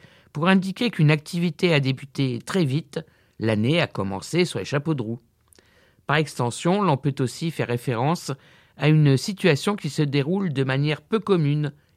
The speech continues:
inattendue. Question vitesse, nous avons d'autres expressions sous le pied.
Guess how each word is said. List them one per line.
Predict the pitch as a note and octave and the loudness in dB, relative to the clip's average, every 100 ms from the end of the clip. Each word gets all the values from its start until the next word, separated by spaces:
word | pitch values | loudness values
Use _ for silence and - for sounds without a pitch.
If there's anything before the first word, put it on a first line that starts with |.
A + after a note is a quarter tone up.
| _ | _
inattendue. | G#3 A3+ G#3+ G3 F#3 E3 D#3 _ _ _ _ _ _ _ | 2 4 2 -2 -2 -2 -6 _ _ _ _ _ _ _
Question | E3+ D#3+ F3 E3 | 0 2 2 2
vitesse, | C#3+ C#3+ G3+ G#3+ F3 | 2 2 0 2 2
nous | C#3 | 6
avons | C#3 C3 C3+ | 4 4 2
d'autres | C3 E3 C#3 C3 | 2 0 2 2
expressions | C3+ - B2+ E3+ D#3+ | 2 0 0 2 0
sous | D3 | 0
le | A#2+ | -2
pied. | - B2+ F#3+ | 0 0 0